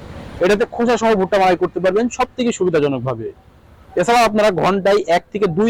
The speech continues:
একর জমির ভুট্টা মাড়াই করতে পারবেন, যেটা আপনারা ঘন্টায় এক থেকে দুই একরের জমি ভুট্টা মাড়াই করা যাবে পারফেক্ট ভাবে। এখানে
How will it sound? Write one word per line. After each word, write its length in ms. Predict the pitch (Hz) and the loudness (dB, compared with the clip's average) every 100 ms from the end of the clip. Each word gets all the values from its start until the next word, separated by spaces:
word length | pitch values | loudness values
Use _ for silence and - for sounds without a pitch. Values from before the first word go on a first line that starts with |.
| 220 | 2
একর 180 | 202 160 | 2 2
জমির 200 | 156 151 | 2 2
ভুট্টা 180 | 143 139 147 | 0 0 0
মাড়াই 160 | 143 135 | 0 0
করতে 160 | 135 135 | -2 -4
পারবেন, 220 | 143 196 330 - _ - _ - | -2 0 -2 -6 _ -20 _ -2
যেটা 140 | 151 160 | 0 2
আপনারা 200 | 165 208 190 | 2 2 2
ঘন্টায় 360 | 147 185 180 226 233 165 | 0 0 2 0 0 -2
এক 60 | 170 | -2
থেকে 120 | - 214 165 | -2 -2 0
দুই 120 | 214 214 | 2 2
একরের 240 | 214 180 143 | 4 2 2
জমি 240 | 151 175 285 147 | 0 2 0 -2
ভুট্টা 200 | 143 - | -4 -2
মাড়াই 140 | 160 147 | 0 0
করা 120 | 147 139 | 0 0
যাবে 160 | 156 220 381 - - - - - - - - - | 2 0 -2 -12 -20 -20 -20 -20 -20 -18 -16 -6
পারফেক্ট 380 | 196 214 - 226 165 | -2 -2 0 0 0
ভাবে। 220 | 143 117 101 - - - - | 0 -2 -6 -8 -16 -14 -4
এখানে 200 | 143 196 | 0 2